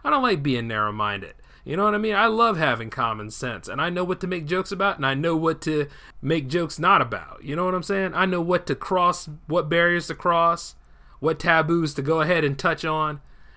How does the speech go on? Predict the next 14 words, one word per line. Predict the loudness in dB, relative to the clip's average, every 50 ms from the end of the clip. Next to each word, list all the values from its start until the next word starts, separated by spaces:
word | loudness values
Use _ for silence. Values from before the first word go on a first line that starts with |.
| -16 -10
and | -6 -4 -2 0
then | 0 0
what | 0 0 -2 -2
to | -2
move | 0 2 2 2 2 0
forward | -2 0 0 2 2 2 0 -2 -6
from. | -6 -6 -6 -6 -6 -6 -12 -18 -20 -20 -20 -20 -20 -20 -20 -18 -18 -14 -10
But | -8 -6
when | -4 -4 -4
you | -2 0
got | 0 0 0 0
certain | -2 -2 -2 -2 -2 -2
people, | -2 -2 -4 -4 -4 -4 -4 -4 -2 -4 -6 -8 -14 -20 -20 -20 -20 -20 -20 -20 -20 -20 -20 -12
like, | -8 -6 -4 -4 -4 -4 -6 -8 -10 -14 -16 -18 -20